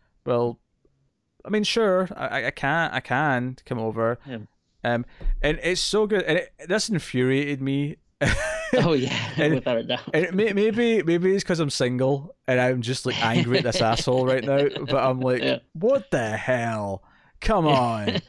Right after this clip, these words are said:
Speaker 1: Come on. You're making her beg to spend time with you. Come on."
Speaker 2: Yeah.
Speaker 1: It, this infuriated the shit out of me. Um,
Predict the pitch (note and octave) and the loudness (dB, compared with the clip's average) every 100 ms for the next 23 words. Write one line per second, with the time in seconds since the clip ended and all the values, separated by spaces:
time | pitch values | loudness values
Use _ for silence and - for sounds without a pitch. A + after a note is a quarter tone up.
0 | - - - - G3 - - G3+ F#3+ G3 | -12 -20 -14 -10 -10 -4 0 2 2 2
1 | F3 C#3 B2+ D#3 F3 F3 F#3 G3 - G3 | 4 4 2 2 2 2 2 0 0 0
2 | D#3+ A2+ G#2 - D#3 D3+ C3 A2+ G#2+ - | 0 -2 -8 0 2 2 0 -2 -6 -6
3 | C#3 - - C#3+ C#3 C3 - C3 B2+ A#2 | -4 -4 0 0 0 -2 -2 0 0 -2
4 | A2 A2 - - - F3+ D#3+ B2+ A#2 G#2+ | -4 -6 -8 -12 -2 0 2 2 2 2
5 | F#2+ - - - - C3+ C#3+ G3 D#3+ B2 | -2 -10 -20 -20 -4 -2 0 0 0 -4
6 | - - C3+ D3+ C3 B2 A2+ G#2+ - B2+ | -6 -8 0 2 4 2 2 -2 -2 0
7 | A#2+ G#2+ G#2 G2+ - - - - - B2 | 2 0 -2 -6 -8 -20 -20 -20 -6 0
8 | B2+ B2+ | 0 0